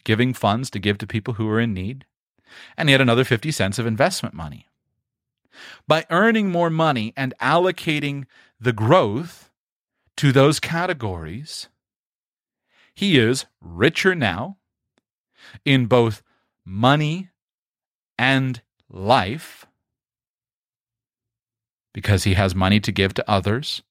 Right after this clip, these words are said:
and he has more money to spend for himself. And he'll be richer in the future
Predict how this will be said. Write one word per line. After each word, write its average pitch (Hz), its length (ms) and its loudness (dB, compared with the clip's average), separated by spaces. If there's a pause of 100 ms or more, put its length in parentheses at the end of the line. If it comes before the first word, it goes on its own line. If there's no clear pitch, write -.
(120)
and 95 160 0
he 98 100 4
has 92 160 2
more 101 200 4
money 101 260 2
to 107 100 -6
spend 95 360 -2
for 117 120 -2
himself. 123 580 -2 (1080)
And 165 320 4
he'll 160 160 4
be 127 140 4
richer 127 400 2
in 113 80 0
the 107 80 0
future 147 680 -4